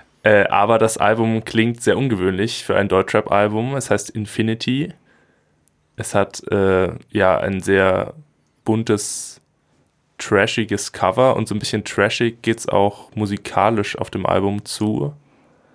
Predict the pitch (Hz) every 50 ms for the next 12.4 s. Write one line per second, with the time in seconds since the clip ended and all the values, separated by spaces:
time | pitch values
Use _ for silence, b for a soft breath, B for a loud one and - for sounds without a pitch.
0 | b b b b b b b b b b b _ _ _ _ _ - - - 98
1 | 101 - 113 107 - - - - - - 107 110 113 123 117 113 113 110 110 -
2 | - 98 95 98 95 - - - - - - - 101 95 95 95 78 90 95 101
3 | 101 - - 107 - - - 95 107 107 117 107 104 - - 95 98 - - -
4 | - - - 101 95 95 95 87 - - 110 107 107 104 _ - - 101 101 -
5 | - 92 95 92 92 92 - - - 101 95 95 104 - - 104 101 - - -
6 | - - 95 98 110 110 104 92 - - 95 92 92 - - 101 104 101 - -
7 | - - - 104 107 107 135 147 - - - _ _ b b b b b b b
8 | b b b b b b b b b b b _ _ - 101 98 95 95 95 82
9 | - - 101 98 98 95 90 - - 87 90 107 - - - - 98 98 98 95
10 | 95 92 92 92 92 101 107 b b b b b b _ - - - 107 104 -
11 | - 104 95 - - 90 90 87 - - - - 95 92 92 92 92 95 101 101
12 | 101 101 98 98 98 98 104